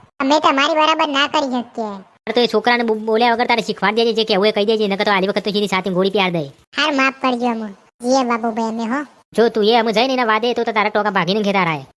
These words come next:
Speaker 2: જેટલા વર્ષોએ બાપુ બિલ્ડર તરીકે હું ઓળખાવું ખબર પડે હે તમને પેલાય? જેટલો વર લાગ્યો મારા નામ કરતા ને તમે હમણાં મારું નામ હમણાં ઘણી વારમાં મારું નાક કપાઈ દે એવું કરો.
Speaker 1: ના પપ્પા અમને ભૂલ થઈ મારાય. હું શું કહેતો હતો તમને?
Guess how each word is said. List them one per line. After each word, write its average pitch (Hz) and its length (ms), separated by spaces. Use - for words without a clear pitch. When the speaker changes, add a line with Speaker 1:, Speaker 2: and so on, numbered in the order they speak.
Speaker 2:
જેટલા 226 180
વર્ષોએ 208 260
બાપુ 208 180
બિલ્ડર 202 240
તરીકે 220 240
હું 214 100
ઓળખાવું 185 260
ખબર 190 120
પડે 185 180
હે 226 120
તમને 226 180
પેલાય? 226 220
જેટલો 226 460
વર 202 140
લાગ્યો 220 280
મારા 214 160
નામ 190 200
કરતા 190 220
ને 185 60
તમે 196 180
હમણાં 208 180
મારું 202 220
નામ 202 180
હમણાં 202 160
ઘણી 180 160
વારમાં 202 240
મારું 196 140
નાક 175 200
કપાઈ 180 140
દે 180 60
એવું 170 140
કરો. 160 280
Speaker 1:
ના 311 180
પપ્પા 320 260
અમને 320 200
ભૂલ 294 220
થઈ 277 160
મારાય. 247 240
હું - 1500
શું - 20
કહેતો 339 300
હતો 311 200
તમને? 302 260